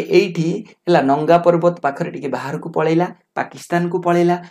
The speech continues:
ପାକିସ୍ତାନକୁ ପଶିଥିବା ଯୋଉ ଜାଗାଟାର ନାଁ ହଉଛି ଚିଲାସ, ହେଲା, ଗୋଟେ ଦମଚକ ଚିଲାସ ପଶିଲା ଦମଚକରେ, ବାହାରିଲା ଚିଲାସରେ।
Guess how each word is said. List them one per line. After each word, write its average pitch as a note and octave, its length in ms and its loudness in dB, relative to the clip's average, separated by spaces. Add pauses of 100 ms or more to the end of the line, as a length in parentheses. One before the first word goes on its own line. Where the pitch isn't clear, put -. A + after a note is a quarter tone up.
(100)
ପାକିସ୍ତାନକୁ F3+ 600 -2
ପଶିଥିବା F3 600 0
ଯୋଉ E3 220 2 (160)
ଜାଗାଟାର C3+ 440 -2
ନାଁ C3 180 -2
ହଉଛି C#3+ 240 -8 (120)
ଚିଲାସ, C#3+ 500 -4 (560)
ହେଲା, D3+ 180 4
ଗୋଟେ D#3 260 6
ଦମଚକ D3 640 -2 (220)
ଚିଲାସ C3 440 -6
ପଶିଲା F#3+ 380 -4
ଦମଚକରେ, F#3+ 560 -4
ବାହାରିଲା C#3+ 500 -8
ଚିଲାସରେ। C3+ 580 -10